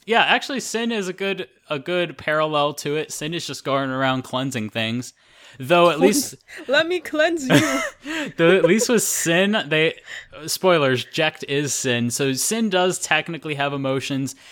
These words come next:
Speaker 1: and they actually do use that to its advan-, to their advantage. So they sing the Hymn of the Faith to sort of, uh, calm Sin down, so that when they actually do the final battle, it's not as hard. I'm talking about, this is the giant Pac-Man in the sky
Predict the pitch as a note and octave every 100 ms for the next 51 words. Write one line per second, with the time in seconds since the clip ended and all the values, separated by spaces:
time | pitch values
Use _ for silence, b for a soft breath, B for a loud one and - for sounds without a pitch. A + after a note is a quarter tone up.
0 | B - C#3 C3+ D3 F#3 G3 C#3+ D3 D3
1 | D#3 D3+ D3+ C3 C3+ C3+ C#3+ C3+ - D#3
2 | C#3+ C#3+ - C#3+ C#3 C3+ A#2 A2+ A#2+ C3
3 | - _ - - C3+ B2+ A2 A#2+ C3+ C3+
4 | B2 C3+ B2 A#2+ - D#3 D3 D3 C#3+ -
5 | b b b C3 A#2+ D3+ C#3+ C3 - C3+
6 | C3 C3 B2 - B2+ A#2+ A#2+ A2 A2+ G#2
7 | B B - - A2+ B2 C3 - B2 A#2
8 | A2 A2+ A2+ A#2+ A2 A2+ B2 A#2 A#2 -
9 | A#2+ B2 A#2 B2 A2+ A2+ A#2 A2+ - A#2
10 | G#2+ - A#2+ B2+ E3 - B B - C#3+
11 | D#3+ E3 D3+ C#3 C#3 B2+ C#3 E3 F#3 D#3+
12 | - - C3 D3+ D3 C3 - D3 - C#3
13 | C#3 B2+ C3 - D#3+ C#3 A#2+ G#2+ A#2